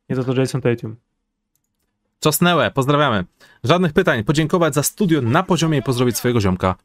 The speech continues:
Speaker 2: Żuka. Pozdrawiamy ciebie. Fajny w ogóle, fajny duet. Żuk i Czosnęłe. Pozdrawiam, panowie.
Speaker 1: Czosnęłe?
Speaker 2: Żuk i Czosnęłe.
Speaker 1: E, odpaliłem najlepsze starty w historii N B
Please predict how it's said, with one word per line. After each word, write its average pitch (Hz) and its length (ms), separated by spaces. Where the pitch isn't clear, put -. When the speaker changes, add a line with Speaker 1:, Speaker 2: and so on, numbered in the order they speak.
Speaker 2:
Żuka. - 400
Pozdrawiamy 120 340
ciebie. 123 320
Fajny 160 260
w 127 80
ogóle, 127 140
fajny 139 260
duet. 107 440
Żuk 147 240
i 123 60
Czosnęłe. 107 420
Pozdrawiam, 110 320
panowie. 90 280
Speaker 1:
Czosnęłe? 131 440
Speaker 2:
Żuk 123 200
i - 40
Czosnęłe. 101 360
Speaker 1:
E, 131 540
odpaliłem 170 400
najlepsze 151 360
starty 135 460
w - 260
historii 139 320
N 135 100
B 131 60